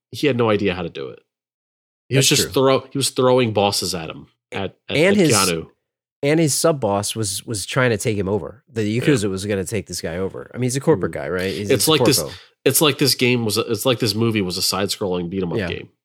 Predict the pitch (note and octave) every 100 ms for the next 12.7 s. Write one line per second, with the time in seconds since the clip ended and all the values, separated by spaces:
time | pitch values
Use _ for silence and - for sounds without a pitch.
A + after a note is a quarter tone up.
0 | - B2+ B2 G#2 G2 A2 F#2+ F#2+ F#2 A2+
1 | G2 G#2 F2+ - F2+ - D#2+ C#2+ - -
2 | - C#3 - D#3+ C3+ F#3 A#3+ - C#3+ B2+
3 | B2 B2 B2 A#2 A#2 A#2+ A#2+ A#2 A2+ A2
4 | G#2+ - F2 E2 - - - B2+ C#3 A2+
5 | A2 A2+ E2+ E2 - - G2 D#2+ - C#3
6 | A2+ A#2+ _ _ - E3 F3+ F3 F#3+ D#3+
7 | C#3 E3+ - E3 D#3 D3+ C3 - E2+ D#2+
8 | _ - C3 C3 C#3 D#3 D3 C#3 C3+ C3
9 | A#2 G#2 A#2 G#2 G#2 - A2 G2+ G2 E2
10 | F2 E2 - A#2+ C#3+ E3+ F#3 C#3+ A#2 E3
11 | C#3 A2+ A#2 A2 G2+ F#2+ G2+ G2 F#2+ F2+
12 | - A#2 - A2+ - D#2+ D#2+